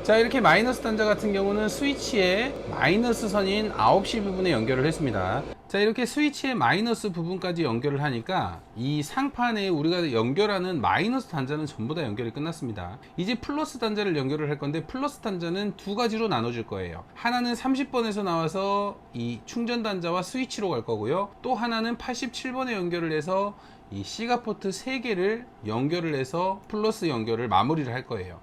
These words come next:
그리고 마지막으로 이 팔십육 번에 이 단자는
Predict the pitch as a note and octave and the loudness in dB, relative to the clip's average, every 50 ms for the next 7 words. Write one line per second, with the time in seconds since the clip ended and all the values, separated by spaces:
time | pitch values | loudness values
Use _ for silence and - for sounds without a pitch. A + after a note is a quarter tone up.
0 | - - - C#3 D3 D3+ C#3 G#2+ G2 B2+ D3 G3+ A3 G#3 F#3+ F3 F3 F3 E3+ A#2 | -20 -6 -2 0 2 4 8 8 8 8 6 4 2 2 2 2 2 2 2 2
1 | A2 A#2 A2+ - - - A#3+ A3 - - B3 A#3 G3+ D3 C#3+ E3+ F#3+ - - - | 0 -2 -4 -4 -4 -2 -2 -2 -2 -2 -2 -2 0 0 0 -2 -2 -4 2 4
2 | A3 A3 G3+ E3 A#2+ G2 F#2 - - - - - - D#3+ F3+ F#3+ D3+ C#3 B2+ B2+ | 6 6 6 4 0 -2 -6 -10 -16 -20 -18 -10 -6 -4 -4 -2 0 0 0 0
3 | B2+ C#3+ C#3 C3+ D3+ E3+ F#3+ G3 F#3+ | 2 2 2 2 2 0 0 -2 -4